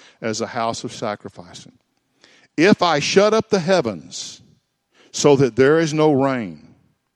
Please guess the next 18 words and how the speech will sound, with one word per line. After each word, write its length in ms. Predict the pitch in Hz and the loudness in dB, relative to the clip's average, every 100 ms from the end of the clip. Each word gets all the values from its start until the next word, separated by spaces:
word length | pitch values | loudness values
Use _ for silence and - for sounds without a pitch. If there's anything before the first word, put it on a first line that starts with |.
| _ _ - - _ | _ _ -20 -20 _
or 180 | 120 131 | 0 2
if 120 | 143 | 2
I 160 | 156 156 | 0 -2
command 560 | - 127 139 170 180 175 | 0 -2 0 -2 -2 0
the 80 | |
locust 540 | 165 185 214 - 123 - | 4 6 6 4 -6 -4
to 100 | 131 | -2
devour 500 | 123 127 135 139 135 | 0 2 2 2 2
the 140 | 131 | 2
land, 560 | 135 135 117 85 76 - _ _ _ _ _ - - - | 0 -2 -6 -10 -16 -20 _ _ _ _ _ -20 -12 0
or 200 | 135 156 | 4 4
if 120 | 160 | 4
I 140 | 160 | 0
send 360 | 160 202 165 135 | 0 -2 -2 -2
pestilence 640 | - 214 - 151 131 120 | 0 0 -2 -4 -4 -4
among 300 | 120 113 139 | -4 -2 -2
my 160 | 131 123 | -2 -4
people, 480 | - 131 - 113 | -4 -6 -6 -12